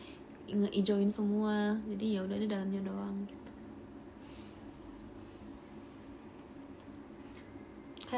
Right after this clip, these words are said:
Erika pakai softline nggak? Nggak, ini mata asli. Aku nggak pernah pakai softline yang berwarna. Kalau softline yang transparan sih aku punya, tapi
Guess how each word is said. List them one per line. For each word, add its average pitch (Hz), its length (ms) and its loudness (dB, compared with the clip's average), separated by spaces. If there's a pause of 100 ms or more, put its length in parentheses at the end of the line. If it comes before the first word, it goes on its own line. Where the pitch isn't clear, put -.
Erika 247 160 4
pakai 302 240 4
softline 277 480 6
nggak? - 320 2 (100)
Nggak, 285 320 6 (240)
ini 233 240 8
mata 214 320 8
asli. 202 320 8 (1900)
Aku 220 160 -4
nggak 226 320 6
pernah 220 240 4
pakai 220 480 4 (160)
softline 214 560 8
yang 196 400 8 (720)
berwarna. 214 640 10 (640)
Kalau 226 240 10
softline 247 480 4
yang 240 400 6
transparan 247 560 4
sih 339 160 4
aku 330 160 0
punya, 226 320 4
tapi 233 160 0